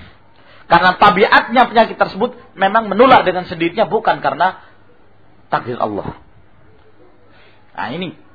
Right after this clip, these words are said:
yang ditiadakan oleh Rasulullah sallallahu alaihi wasallam. Ya, dan ini wallahu a'lam bissawab adalah pendapat yang lebih rajih bahwa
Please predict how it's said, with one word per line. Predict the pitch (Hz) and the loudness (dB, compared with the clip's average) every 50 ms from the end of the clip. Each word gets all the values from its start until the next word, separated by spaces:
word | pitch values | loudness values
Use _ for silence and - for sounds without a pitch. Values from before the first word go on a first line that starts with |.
| _ - - _ _ _ - _ _ _ _ _ _ _ _ _ _ _ _ _ - - - | _ -20 -20 _ _ _ -20 _ _ _ _ _ _ _ _ _ _ _ _ _ -20 -16 -6
yang | - 117 113 113 | -4 -4 -2 -2
ditiadakan | - 147 160 160 - - - 170 160 147 160 170 170 160 147 139 | -2 -4 -4 -6 -8 -4 2 4 4 6 6 6 4 4 4 4
oleh | 143 143 123 | 4 2 2
Rasulullah | 123 123 - - 131 131 131 127 123 | -4 -6 -8 -8 -8 -4 -4 -4 -4
sallallahu | - 123 110 113 110 104 76 71 | -4 -10 -10 -6 -6 -6 -6 -6
alaihi | - - | -8 -14
wasallam. | - - - - - - _ _ _ _ _ _ _ _ _ _ _ _ _ _ _ _ _ _ _ _ _ _ _ _ _ _ _ _ - _ _ - | -20 -20 -20 -20 -20 -20 _ _ _ _ _ _ _ _ _ _ _ _ _ _ _ _ _ _ _ _ _ _ _ _ _ _ _ _ -20 _ _ -8
Ya, | 90 107 - - - | -8 -8 -8 -10 -8
dan | - 101 101 82 104 | -8 -6 -6 -6 -8
ini | 117 143 170 | -6 -4 -2
wallahu | 147 117 117 123 135 127 117 113 | -2 -2 0 2 0 0 2 0
a'lam | 92 104 101 104 101 | -2 -2 -4 -10 -16
bissawab | - - - 127 175 220 220 - - - - - - - - - _ - _ - - - - - - - | -14 -4 0 4 6 6 4 2 -2 -14 -18 -20 -20 -20 -20 -20 _ -20 _ -20 -20 -20 -20 -14 -2 2
adalah | 127 131 127 123 127 123 | 2 4 4 2 -2 -2
pendapat | - 123 123 131 135 - 127 - | -6 -6 0 0 0 0 0 -4
yang | - 131 139 | -4 -4 -4
lebih | 143 135 147 | -2 -4 0
rajih | 156 202 233 240 185 170 - - - - - - - - - _ _ - | 2 2 2 2 0 -6 -14 -16 -20 -20 -20 -20 -20 -20 -20 _ _ -10
bahwa | - 143 151 147 139 139 139 | 2 4 4 4 4 2 0